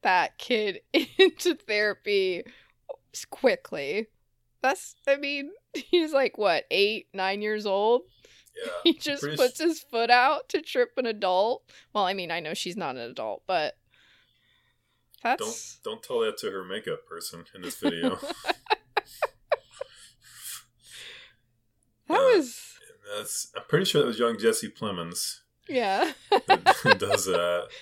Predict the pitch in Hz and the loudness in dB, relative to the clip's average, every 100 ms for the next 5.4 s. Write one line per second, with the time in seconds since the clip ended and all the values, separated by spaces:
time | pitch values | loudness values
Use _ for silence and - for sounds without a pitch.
0 | - 302 294 311 254 151 202 226 165 156 | -4 -2 2 0 0 -2 0 0 -2 -4
1 | 117 170 170 208 - - - 254 - 320 | -4 -6 -4 -4 -6 -16 -12 -10 -4 -4
2 | - 311 - 254 - 240 220 214 - - | -2 -6 -4 -2 0 0 -4 -8 -14 -20
3 | - - 311 349 - 247 226 220 208 226 | -14 -4 -2 0 4 6 6 2 -2 -2
4 | 233 202 - 185 - 196 165 175 - 208 | -2 -2 -4 -4 -6 -8 -8 -8 -8 -10
5 | 196 180 156 | -8 -6 -8